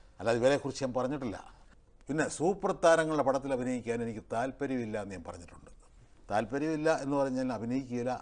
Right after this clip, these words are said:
എന്നർത്ഥമില്ല. മലയാളം ഞാനും പഠിച്ചിട്ടുണ്ട്. താല്പര്യമില്ല എന്ന് പറഞ്ഞാൽ വിളിച്ചാൽ പോവും,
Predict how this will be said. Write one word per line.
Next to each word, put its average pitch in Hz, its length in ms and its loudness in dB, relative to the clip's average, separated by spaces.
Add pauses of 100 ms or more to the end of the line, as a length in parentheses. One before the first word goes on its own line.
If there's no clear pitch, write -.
എന്നർത്ഥമില്ല. 107 500 -4 (680)
മലയാളം 113 460 4
ഞാനും 131 220 0
പഠിച്ചിട്ടുണ്ട്. 117 440 -4 (1300)
താല്പര്യമില്ല 202 560 8
എന്ന് 202 140 2
പറഞ്ഞാൽ 170 280 4 (220)
വിളിച്ചാൽ 104 380 2
പോവും, 156 280 2